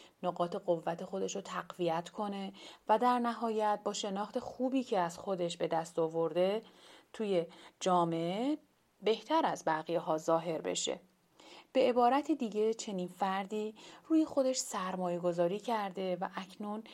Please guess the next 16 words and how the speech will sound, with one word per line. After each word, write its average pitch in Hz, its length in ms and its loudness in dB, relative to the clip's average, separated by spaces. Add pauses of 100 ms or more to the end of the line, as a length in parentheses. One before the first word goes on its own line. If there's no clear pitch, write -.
(300)
از 208 140 -2
سود 254 380 -6
و 269 60 4
فایده 190 540 0
های 214 320 -2
این 240 180 -2
سرمایه 180 520 -4
گذاری 175 580 -2
که 208 180 -6
روی 170 200 -2
شخصیت 175 560 -4
خودش 170 380 -4
انجام 170 400 -2
داده 175 440 0 (380)
استفاده 180 580 0
می‌کنه. 170 440 -4